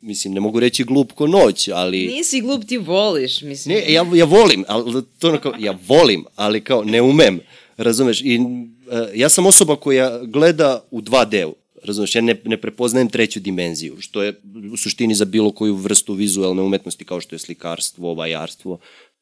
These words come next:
Speaker 1: <laughs> ne-, neupitno važno. Tako da, ali ti i ja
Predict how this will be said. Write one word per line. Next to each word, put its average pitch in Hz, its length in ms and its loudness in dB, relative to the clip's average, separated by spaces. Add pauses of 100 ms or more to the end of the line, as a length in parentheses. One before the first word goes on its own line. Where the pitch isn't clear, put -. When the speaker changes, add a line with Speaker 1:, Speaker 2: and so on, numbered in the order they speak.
Speaker 1:
<laughs> 117 280 -4 (240)
ne-, 104 200 0 (600)
neupitno 110 840 -2 (280)
važno. 92 640 -4 (1040)
Tako 107 280 -4
da, 156 160 0
ali 117 320 -2
ti 165 100 -4
i 180 120 -2
ja 185 240 2